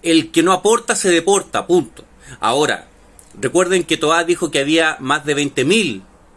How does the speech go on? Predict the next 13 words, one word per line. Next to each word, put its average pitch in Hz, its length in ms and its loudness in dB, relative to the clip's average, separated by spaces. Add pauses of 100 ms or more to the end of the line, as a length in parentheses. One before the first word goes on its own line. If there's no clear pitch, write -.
(180)
expulsiones 165 680 -4
que - 80 -12
estaban 131 300 -4
decretadas 151 520 -2
pero 139 140 -2
no 151 80 -2
ejecutadas. 135 680 -6 (300)
Agilicen 180 680 0
los 202 120 -4
procesos, 196 680 -6 (300)
agilicen 175 720 -2
los 190 100 -2
procesos. 185 680 -4